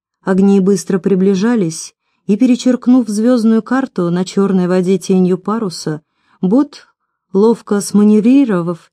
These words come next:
чиркнул бортом об бревенчатую обшивку набережной. С бота соскочили три человека. Один из них стал заводить канат на торчавший у среза набережной кнехт. Другие, помедлив мгновение,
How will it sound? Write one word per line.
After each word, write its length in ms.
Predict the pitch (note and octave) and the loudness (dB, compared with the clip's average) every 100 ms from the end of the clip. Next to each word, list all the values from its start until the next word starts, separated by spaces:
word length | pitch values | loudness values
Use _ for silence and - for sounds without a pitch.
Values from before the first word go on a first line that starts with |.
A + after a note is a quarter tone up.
| _ | _
чиркнул 560 | - C4 D4 C4+ A#3+ | -4 -2 0 0 0
бортом 500 | G3 G3+ G#3+ - A#3+ | 0 -2 -2 0 2
об 100 | A3+ | 2
бревенчатую 720 | F3+ F#3+ F3+ A3+ - G#3+ G3+ | 2 0 2 0 -2 -6 -4
обшивку 520 | F3 - F3 E3+ - F3+ | -4 -6 -6 -6 -6 -4
набережной. 800 | E3 D#3 D#3 D#3 D3 D#3+ D#3+ - _ _ _ _ _ _ - | -2 -4 -6 -8 -8 -8 -10 -14 _ _ _ _ _ _ -4
С 100 | F#3 | 0
бота 300 | G3 A3+ G#3+ | 0 0 -4
соскочили 600 | G3 F#3+ G3+ - F#3+ F#3+ | -6 -6 -6 -2 0 0
три 200 | F#3+ F3+ | -2 -4
человека. 680 | G3 F#3 F3+ E3 D#3+ D#3+ D#3+ _ _ | -4 -2 -2 -2 -4 -8 -10 _ _
Один 300 | G3+ G#3 C4+ | -2 2 4
из 120 | A#3+ | 4
них 180 | C4 B3 | 2 2
стал 260 | - A#3+ A#3 | -2 -2 0
заводить 460 | A3 A3+ A3 G#3+ | 0 0 0 -2
канат 400 | - G#3+ B3 B3+ | -2 0 0 -2
на 140 | G3+ G3 | -4 -2
торчавший 600 | G3+ F#3 A3+ A3+ - G#3 | -4 -4 -4 -4 -4 -4
у 60 | |
среза 400 | F#3 F#3 G#3 F#3+ | -2 -2 0 0
набережной 580 | F#3+ F#3+ F#3 F3+ F3 F#3+ | 0 0 -2 -2 -2 -2
кнехт. 540 | F3+ G3+ F3 - _ _ _ _ | -2 -2 -2 -6 _ _ _ _
Другие, 480 | F3 F#3+ F#3 B3 C4+ | 0 0 2 2 0
помедлив 640 | - F#3 F#3+ G#3+ E3 D#3+ - | 0 2 2 2 -2 -4 -4
мгновение, 800 | E3+ E3 F3 E3+ E3 D#3+ D#3+ | -2 -2 -2 0 0 -2 -4